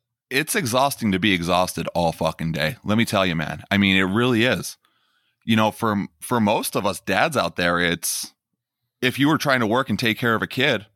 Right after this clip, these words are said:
that's, like, pretty much the end of your limit. And I'm not, and I'm not saying that to be an asshole, but for most of us out there,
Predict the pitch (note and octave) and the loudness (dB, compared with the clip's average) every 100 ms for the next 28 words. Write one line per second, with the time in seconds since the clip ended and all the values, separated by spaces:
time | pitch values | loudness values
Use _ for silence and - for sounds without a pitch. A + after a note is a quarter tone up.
0 | _ _ _ _ _ _ _ _ G2+ D3 | _ _ _ _ _ _ _ _ 0 0
1 | E3+ - - _ C3 A#2 C#3+ C#3+ C3+ A#2 | 0 -6 -6 _ -2 0 0 0 0 2
2 | A#2 A2 F#2 F2 A2+ F#2 - C3 F#3 - | 2 2 0 0 -2 -2 0 2 2 2
3 | F3+ F#3+ F#3 - D#3 C#3+ C3 A2+ G2+ - | 2 2 2 0 2 2 2 2 2 -2
4 | G2+ G#2+ G2 G2+ D3+ - F#2+ D#2+ - _ | -2 0 2 4 2 0 -4 -6 -10 _
5 | _ _ _ _ - B2+ - B2+ A#2+ A#2 | _ _ _ _ -4 -4 -2 -2 0 0
6 | A2+ B2 D3+ G3+ C3 G#2 G2 A#2 D3+ F3+ | 0 2 2 -2 -2 0 0 2 0 -2
7 | F2 E2 E2 | -4 -4 -8